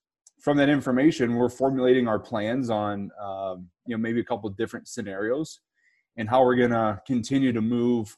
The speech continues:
forward. And, you know, the, the value of the unknown i-, is, has been crazy, and trying to plan for things that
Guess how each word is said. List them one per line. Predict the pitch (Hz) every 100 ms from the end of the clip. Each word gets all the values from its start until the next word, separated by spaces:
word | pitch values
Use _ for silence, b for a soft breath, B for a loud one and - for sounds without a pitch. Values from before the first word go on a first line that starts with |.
| -
forward. | - 131 135 95 92 90 -
And, | 117 117 113 107 _ _ _ _ _ _
you | 120
know, | 120 120
the, | 117 117 113 104 _ _
the | 113
value | 110 127 151
of | 127
the | 123
unknown | 123 113 127 131 107
i-, | 107 107 -
is, | 120 110
has | 123 107
been | 113 101
crazy, | - 135 113 95 85 -
and | 110 107 104 92 113
trying | 113 127 135
to | 123
plan | - 123 120 127
for | 123 113
things | - 120 113 113 101
that | 104 98